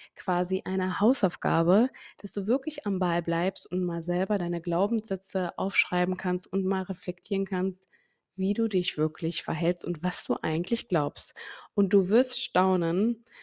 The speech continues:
was für einen Unsinn du manchmal denkst. Wenn du das einmal durchliest, dann denkst du dir, „Oh mein Gott,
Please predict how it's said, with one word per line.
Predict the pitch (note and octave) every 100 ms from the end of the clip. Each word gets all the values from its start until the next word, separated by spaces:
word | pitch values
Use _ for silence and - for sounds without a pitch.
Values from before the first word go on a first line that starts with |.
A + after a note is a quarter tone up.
| -
was | D#3+ F#3 F#3 -
für | F3
einen | F3 F3+ - _
Unsinn | G#3 B3 B3+ F#3+ E3 D#3
du | D#3
manchmal | D3+ D3+ D#3 - D#3 D3+
denkst. | D#3 D3 D3 - - - _ _ - - _ _ _
Wenn | G3+ G#3
du |
das | G#3 G#3+
einmal | G#3 G#3 F#3
durchliest, | G3+ G#3 F#3 F#3+ F#3 -
dann | E3+
denkst | F3 F3
du | E3+
dir, | E3+ E3 F3 D#3
„Oh | F#3
mein | E3+ D#3+
Gott, | F#3+ - -